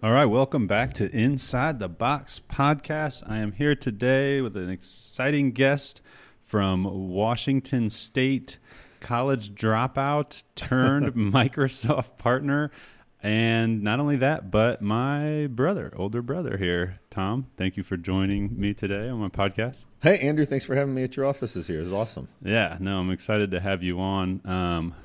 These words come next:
Speaker 1: one of the main reasons I really did want you to come on is, uh, I think you got an interesting story. Uh, you definitely took a different direction than the traditional route that a lot of people are used to.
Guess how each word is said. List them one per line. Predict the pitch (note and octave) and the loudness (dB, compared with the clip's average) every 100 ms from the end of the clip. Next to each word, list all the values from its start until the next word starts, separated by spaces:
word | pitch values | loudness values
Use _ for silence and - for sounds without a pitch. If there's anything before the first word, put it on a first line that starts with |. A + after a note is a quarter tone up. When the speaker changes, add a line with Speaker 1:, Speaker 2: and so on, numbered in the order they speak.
| - | -6
Speaker 1:
one | A2+ A#2 | 0 2
of | |
the | G2+ | 2
main | F#2 F#2+ G2 | 2 2 2
reasons | F#2+ G2+ F#2+ F#2 E2+ | 2 0 2 -2 -2
I | D#2+ | -2
really | F2 F#2 F2+ | 0 0 2
did | F#2 F2 D#2 | 0 -2 -2
want | F2+ F2+ | -2 -2
you | - F2 | -4 -4
to | F2 F2+ | -4 -6
come | - E2+ | -4 -2
on | E2+ F2 F2 F2 | 0 0 0 -2
is, | D#2+ D#2+ D#2 | -4 -4 -4
uh, | D#2 D#2 D#2 E2+ | -6 -4 -4 -6
I | A2 | -6
think | A2 D#3 | -4 -4
you | D#3 | -2
got | D3+ | 0
an | C3+ | 0
interesting | C3+ C3 A#2+ A#2 | 0 -2 -6 -6
story. | A2 - A2 A#2+ G#2+ F#2+ - | -6 -4 -2 0 0 -2 -6
Uh, | F2+ F2+ F2 | -4 -2 0
you | F2+ | 0
definitely | G#2+ G2 G#2 | 0 0 -2
took | - | -2
a | F#2+ | -4
different | F2 G2 F#2 | -4 -4 -4
direction | F2+ F#2 F#2 - F#2 | -2 -2 -2 -4 -4
than | F2+ E2+ | -2 -2
the | E2+ | -4
traditional | - F2+ F#2 - F#2 E2+ | -6 -6 -6 -6 -6 -4
route | E2+ E2+ F2 | -4 -4 -4
that | E2+ | -4
a | D#2+ | -4
lot | E2 | -2
of | D#2+ | -4
people | F#2 - E2 | -6 -6 -4
are | |
used | D#2 E2 F2 - | -2 -4 -6 -8
to. | E2 D#2 | -6 -6